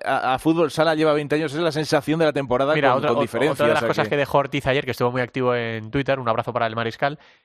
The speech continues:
Speaker 2: es, eh, le preguntaban, ¿no? ¿A qué cierre ficharías para Inter para el futuro? Y decía, ya lo tenemos, ¿no? Tenemos a Raya.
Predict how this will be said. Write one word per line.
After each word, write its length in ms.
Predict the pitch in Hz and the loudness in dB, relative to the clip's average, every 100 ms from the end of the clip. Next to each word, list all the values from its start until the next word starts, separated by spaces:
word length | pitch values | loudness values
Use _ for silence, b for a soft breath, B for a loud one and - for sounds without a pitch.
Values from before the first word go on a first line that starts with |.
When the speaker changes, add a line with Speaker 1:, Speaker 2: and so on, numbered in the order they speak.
| - | -4
Speaker 2:
es, 300 | 135 147 - | -2 0 0
eh, 180 | 127 117 | 0 0
le 80 | |
preguntaban, 540 | 120 113 113 147 123 107 | 0 -4 2 2 2 -2
¿no? 220 | 143 156 | -4 -2
¿A 180 | 120 113 | -2 0
qué 140 | 160 | -2
cierre 320 | - 190 202 | 0 2 2
ficharías 400 | 202 185 165 185 | -2 0 2 2
para 240 | - 180 160 | 2 2 2
Inter 320 | 180 180 190 | -2 -2 0
para 160 | 175 156 | 0 0
el 80 | |
futuro? 420 | - 135 156 123 104 | -2 -2 0 -2 -4
Y 60 | |
decía, 260 | 110 120 104 | -4 -2 0
ya 160 | 120 | 2
lo 80 | 160 | 2
tenemos, 380 | 175 151 127 98 | 2 0 -2 -6
¿no? 140 | 131 160 | -8 -8
Tenemos 260 | 120 143 | -6 -2
a 60 | 147 | 0
Raya. 320 | 127 117 101 | 0 -2 -4